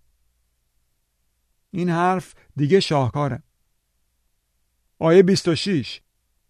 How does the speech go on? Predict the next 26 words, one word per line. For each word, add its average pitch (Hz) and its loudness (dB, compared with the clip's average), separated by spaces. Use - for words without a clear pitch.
"و 170 0
بعد 202 4
از 170 2
هشت 202 -4
روز 185 -4
باز 208 2
شاگردان 170 2
در 160 0
خانه 160 -2
جمع 143 0
بودند." 110 -8
این 214 0
روز 190 0
چه - 0
روزیه؟ 233 2
یک 156 0
شنبه 151 0
است. 123 -6
در 165 2
این 214 2
هفت 160 -2
روز 226 -2
هیچ 240 0
اتفاقی 180 -2
روی 175 2
نمیده 123 -4